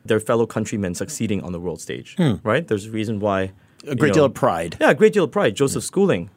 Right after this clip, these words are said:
Speaker 2: Mm.
Speaker 1: right? Uh,
Speaker 2: Sure.
Speaker 1: when he, uh, won the gold, uh, uh, in Rio, hundred fly, the whole country, I, I can bet you more, more than, more than seventy percent of the country was watching that,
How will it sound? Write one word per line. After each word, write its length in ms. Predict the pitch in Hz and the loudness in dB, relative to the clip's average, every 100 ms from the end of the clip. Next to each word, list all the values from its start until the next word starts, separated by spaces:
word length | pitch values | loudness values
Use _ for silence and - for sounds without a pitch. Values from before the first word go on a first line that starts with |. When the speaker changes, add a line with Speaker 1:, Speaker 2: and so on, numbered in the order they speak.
| - | -8
Speaker 2:
Mm. 40 | 120 | 0
Speaker 1:
right? 220 | 110 123 | 2 0
Uh, 160 | - 107 | -2 0
Speaker 2:
Sure. 80 | 143 | 2
Speaker 1:
when 80 | 104 | 2
he, 260 | 131 131 | 0 2
uh, 220 | 117 95 - | 2 2 0
won 140 | 113 117 | -2 -2
the 60 | |
gold, 280 | 101 107 107 | 0 2 2
uh, 180 | 101 87 | 0 -4
uh, 160 | 90 90 | -4 -4
in 100 | 95 | -4
Rio, 260 | 92 131 92 | -2 -2 -2
hundred 280 | 113 101 - | -4 -4 -2
fly, 400 | 123 113 92 104 _ | 0 0 0 -6 _
the 100 | - | -4
whole 200 | - 160 | 4 4
country, 360 | 151 180 175 - - - | 4 0 0 -6 -10 -4
I, 100 | 147 - | -4 -2
I 60 | 156 | 0
can 140 | 147 | 4
bet 180 | 151 - | 4 4
you 80 | 120 | 4
more, 180 | 139 139 | 2 2
more 240 | 120 160 | 4 4
than, 220 | 151 120 - _ _ - | 4 0 -4 _ _ 2
more 160 | 147 | 4
than 100 | 147 | 4
seventy 220 | 113 156 | 2 2
percent 140 | 127 147 | 2 -2
of 40 | |
the 80 | 117 147 | -2 -2
country 180 | 143 | -2
was 120 | 110 107 | -2 0
watching 260 | 113 123 | 0 0
that, 220 | 107 95 | -2 -2